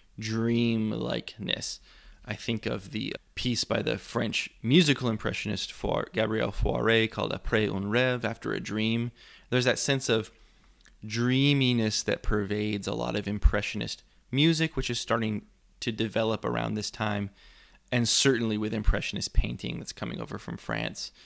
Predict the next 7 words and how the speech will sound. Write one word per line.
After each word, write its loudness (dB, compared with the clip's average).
in -4
the -4
late -4
nineteenth -2
century, -4
that -2
haziness 0